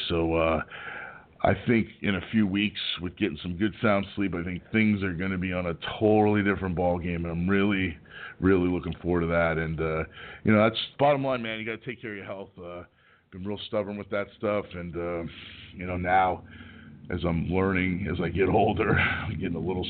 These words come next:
smarter, and luckily I have a wife to <laughs> push me a little harder. But, uh, you know, take care of yourself. So that being said, July sixteenth, Vendetta, Rhode Island, Peter Mills smashing John Milne,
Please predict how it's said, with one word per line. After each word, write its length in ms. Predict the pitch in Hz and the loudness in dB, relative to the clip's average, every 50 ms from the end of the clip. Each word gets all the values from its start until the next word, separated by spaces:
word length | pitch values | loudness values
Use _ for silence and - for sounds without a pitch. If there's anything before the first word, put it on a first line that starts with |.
| 76 | -6
smarter, 400 | 80 80 82 82 80 82 85 82 | -4 -2 -2 -2 0 -2 -2 -2
and 200 | 82 80 80 - - - - - - - - - | -2 -4 -4 -6 -8 -10 -10 -10 -8 -8 -6 0
luckily 320 | - 87 90 - - 82 85 | 2 2 2 4 4 6 6
I 40 | 87 | 6
have 140 | 85 82 | 6 6
a 280 | 80 78 78 80 - - - - | 6 4 4 2 0 -4 -6 -2
wife 280 | 80 85 87 98 - - | 2 2 2 2 0 -2
to 80 | 85 | -4
<laughs> 120 | - - - | -2 2 2
push 160 | 151 143 127 - - | 2 2 2 0 0
me 100 | 143 120 | 0 -2
a 40 | 104 | -2
little 260 | 101 117 110 95 90 | -4 -6 -8 -8 -8
harder. 280 | 82 95 90 90 90 87 | -8 -8 -8 -8 -8 -10
But, 240 | 82 78 90 90 90 | -10 -8 -8 -6 -4
uh, 200 | 87 87 85 80 - - - - - - - - - - - - | -4 -4 -4 -6 -8 -12 -18 -18 -18 -18 -18 -18 -20 -20 -10 -6
you 100 | 82 85 | -4 -4
know, 60 | 82 - | -2 0
take 160 | - 117 101 - | 2 2 2 2
care 240 | 107 95 95 98 | 2 4 4 4
of 80 | 90 82 | 2 0
yourself. 320 | - - 92 85 82 80 - - - | -2 -2 -2 -2 -2 -4 -6 -4 -2
So 260 | 104 98 92 85 - - - - - - _ _ - | 0 0 0 0 -4 -8 -14 -20 -20 -20 _ _ -2
that 220 | - 139 143 139 - | 2 2 2 2 2
being 180 | 139 127 117 113 - | 0 0 0 -2 -2
said, 300 | 131 117 104 98 90 - _ _ _ _ _ _ - - | -2 -2 -2 -2 -6 -8 _ _ _ _ _ _ -8 -4
July 340 | 113 120 113 113 117 117 113 - - | 0 2 4 4 4 4 2 -2 -6
sixteenth, 500 | 120 104 - - - - 101 87 85 78 - _ _ _ _ _ _ _ _ - | -8 -10 -10 -12 -14 -12 -12 -12 -12 -12 -16 _ _ _ _ _ _ _ _ -4
Vendetta, 460 | 117 120 120 117 101 98 95 90 85 | -2 -2 -2 -2 -4 -4 -6 -6 -6
Rhode 360 | 90 101 113 117 113 107 98 | -2 2 4 4 4 4 2
Island, 500 | 98 92 90 92 90 87 82 80 78 80 - | -2 -2 -4 -4 -4 -6 -8 -10 -10 -12 -4
Peter 240 | - 127 127 120 117 | 0 2 4 4 4
Mills 320 | 110 107 110 110 107 101 - - - | 4 4 4 4 2 0 -2 -2 0
smashing 500 | 113 117 117 113 113 104 - 117 113 107 | 4 4 6 6 6 4 2 0 -2 -4
John 360 | 98 110 110 104 104 101 98 98 | -2 -2 -2 0 -2 -2 -4 -4
Milne, 440 | 101 98 98 98 98 95 90 95 | -6 -6 -6 -8 -8 -10 -12 -16